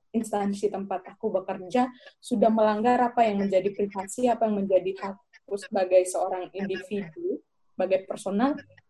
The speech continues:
ya mau nggak mau, kita pasti sampai pada keputusan pertama kita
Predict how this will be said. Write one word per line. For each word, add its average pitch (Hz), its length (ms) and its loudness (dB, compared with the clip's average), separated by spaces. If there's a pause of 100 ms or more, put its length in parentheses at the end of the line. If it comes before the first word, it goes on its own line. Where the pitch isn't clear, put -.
(120)
ya 180 160 2 (880)
mau 220 160 6
nggak 240 240 4
mau, 320 340 4 (460)
kita - 560 -10
pasti 294 480 0
sampai 247 400 0
pada 208 240 2
keputusan 208 560 -2
pertama 269 400 -4
kita 247 200 -4